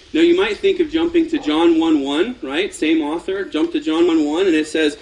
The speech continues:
"In the beginning was the Word, and the Word was with God, and the Word was God. He was in the beginning with God." So, the Word is Jesus, right? Well, in this context here, it's actually the word life that refers to Jesus. Jesus is the,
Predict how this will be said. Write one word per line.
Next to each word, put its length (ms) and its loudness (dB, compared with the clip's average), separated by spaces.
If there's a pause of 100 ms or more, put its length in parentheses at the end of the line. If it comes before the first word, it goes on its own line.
(120)
"In 120 2
the 60 4
beginning 440 4
was 140 2
the 100 -2
Word, 440 2
and 80 4
the 60 0
Word 340 0
was 160 0
with 260 -4
God, 280 -4
and 100 0
the 80 -2
Word 340 0
was 240 -4
God. 460 -6 (340)
He 80 -2
was 140 -2
in 160 0
the 60 0
beginning 600 -2 (140)
with 200 -8
God." 400 -8 (1600)
So, 380 0 (280)
the 100 -2
Word 280 0
is 140 0
Jesus, 360 -8
right? 360 -4 (680)
Well, 140 0
in 140 6
this 200 -2
context 540 -4
here, 240 2
it's 140 -2
actually 460 0
the 120 -2
word 240 0
life 460 0
that 120 -4
refers 400 -6
to 100 -10
Jesus. 420 -8
Jesus 400 -6
is 200 2
the, 200 -2